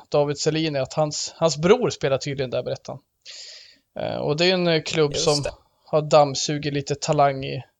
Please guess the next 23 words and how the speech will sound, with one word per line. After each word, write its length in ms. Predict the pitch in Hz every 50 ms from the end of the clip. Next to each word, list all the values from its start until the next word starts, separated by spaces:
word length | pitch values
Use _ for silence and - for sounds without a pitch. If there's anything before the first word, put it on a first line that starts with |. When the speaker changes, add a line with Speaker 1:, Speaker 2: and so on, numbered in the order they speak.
| _ _ _
Speaker 1:
närorterna 800 | - 156 151 143 139 135 135 139 - _ _ - 147 139 139 131 - - _ _ _ _ _ _
de 100 | 143 143
senaste 420 | - - 143 135 139 139 - -
åren. 220 | 139 131 147 156 147 _ _ _ _ _ _ - - _ _ _ _ _ _ _
Speaker 2:
Var 160 | _ 110 120 120
det, 120 | 120 120 117 117 117 - - - - - - - -
var 180 | - 120 120 120
det 100 | 120 120
Värmboll, 720 | 120 123 123 117 104 101 101 101 101 131 147 147 147 147 147
eh, 60 | 143 139 135 131 127 120 117
grillgaffel 800 | 110 117 135 147 135 110 104 95 95 110 92 98 - - - 143
Speaker 1:
Nej, 280 | 185 208 226 240 254 247
Speaker 2:
efter 140 | 240 240 226
Speaker 1:
det 40 |
var 100 | 202 208
i 40 | 196
Speaker 2:
också? 80 | 175 -
Speaker 1:
Katrineholms 360 | 180 175 - - 160 151 -
sportklubb. 460 | - - 160 - - - 160 139 143 - _ _ _ _ _ _ _ _ _ _ _ _
Speaker 2:
Nej. 200 | - 110 113 120 120 - - - - _ _ _ _ _ _ _ _
Speaker 1:
Var 180 | _ - 69 73
det. 100 | - 151 -
Speaker 2:
Jaha, 200 | - 110 110 117